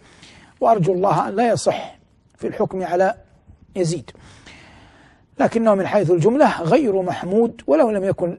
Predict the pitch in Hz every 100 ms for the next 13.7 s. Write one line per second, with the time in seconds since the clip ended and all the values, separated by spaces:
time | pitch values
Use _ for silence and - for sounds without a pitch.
0 | - 170 190 170 180 170 - 196 220 233
1 | - 214 180 220 185 175 196 160 165 254
2 | 208 190 - 170 170 - 170 240 196 185
3 | 190 294 - _ _ _ _ - - _
4 | - 233 - 208 - 190 254 320 302 -
5 | 240 165 202 185 190 185 165 190 185 -
6 | - - - 180 170 196 175 175 170 165
7 | 151 123 - 123 - - - _ - -
8 | _ _ _ _ _ _ _ _ _ _
9 | - _ - 226 330 269 269 226 208 208
10 | 202 240 254 - - 208 226 185 190 139
11 | - - - - 208 185 - _ - 180
12 | - 185 202 214 247 - - _ _ _
13 | 190 175 160 135 104 -